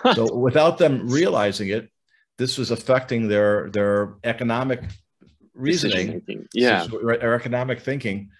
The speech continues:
Speaker 2: uh, without them even realizing. And when, when they asked them later whether, you know, they were, they would interview them, they, they, they, they denied that, that, that the disgust had anything to do with how much money they asked for. And, uh, so that's the kind of, um, that's, that's kind of how emotions, uh,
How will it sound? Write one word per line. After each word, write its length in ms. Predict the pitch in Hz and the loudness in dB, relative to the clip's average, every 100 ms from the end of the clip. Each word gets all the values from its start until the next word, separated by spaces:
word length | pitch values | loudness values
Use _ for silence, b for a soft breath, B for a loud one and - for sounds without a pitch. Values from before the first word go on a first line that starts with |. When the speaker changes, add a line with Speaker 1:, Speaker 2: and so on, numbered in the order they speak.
| b b - | b b -6
Speaker 2:
uh, 320 | 101 104 101 98 | -2 0 -2 -4
without 340 | 110 117 120 | -2 -2 0
them 160 | 117 113 | -2 -2
even 200 | 107 104 | -2 -2
realizing. 640 | 120 113 98 92 90 101 | 0 2 0 -2 -4 -4
And 60 | 104 | -6
when, 140 | 107 | -6
when 100 | 110 | -2
they 120 | 104 107 | -2 0
asked 300 | 110 117 - | -2 -2 -4
them 160 | 98 | -2
later 300 | 107 113 104 | 0 0 0
whether, 420 | 98 101 98 95 - _ | -2 -2 -2 -4 -8 _
you 120 | 110 | -6
know, 160 | 95 92 | -2 0
they 180 | 95 95 | 2 2
were, 180 | 92 98 | 0 -2
they 220 | 98 95 | -2 -2
would 140 | 87 | -4
interview 340 | 101 110 90 85 | -4 -4 -4 -4
them, 280 | 90 101 | -2 -2
they, 180 | 90 95 | -2 -2
they, 180 | 92 92 | -2 -6
they, 320 | 98 95 98 | -4 -4 -4
they 260 | 82 90 90 - | -4 -6 -6 -6
denied 480 | 90 90 92 92 82 | -4 -2 -2 -4 -6
that, 180 | 80 - _ | -8 -10 _
that, 320 | 85 82 78 | -8 -6 -8
that 300 | 85 78 - - _ _ _ _ | -8 -8 -10 -20 _ _ _ _
the 220 | 85 80 | -8 -8
disgust 520 | 73 80 - 87 87 - | -8 -10 -8 -4 -4 -6
had 120 | 78 | -8
anything 360 | 82 78 80 | -8 -10 -14
to 80 | 80 | -14
do 160 | 76 85 | -10 -8
with 120 | 73 | -8
how 80 | 85 | -8
much 240 | 78 78 | -10 -10
money 220 | 85 85 78 | -10 -8 -6
they 180 | 80 | -6
asked 340 | 80 80 - _ | -6 -6 -12 _
for. 280 | 78 73 - B B B B B _ | -16 -14 -18 B B B B B _
And, 400 | 98 92 87 90 | -6 -4 -2 -2
uh, 100 | 90 | -2
so 160 | 90 120 | 0 0
that's 140 | 123 | 0
the 80 | 120 | -6
kind 300 | - 110 104 | -6 -4 -4
of, 220 | 90 87 | -6 -6
um, 380 | 87 87 82 82 _ | -4 -2 -4 -10 _
that's, 220 | 98 101 - | -10 -8 -6
that's 280 | 113 107 | -6 -6
kind 240 | - 104 92 | -8 -6 -6
of 60 | |
how 180 | 92 95 | -4 -2
emotions, 580 | 90 90 90 85 78 - | 0 -2 -4 -10 -6 -6
uh, 260 | 80 82 | -6 -8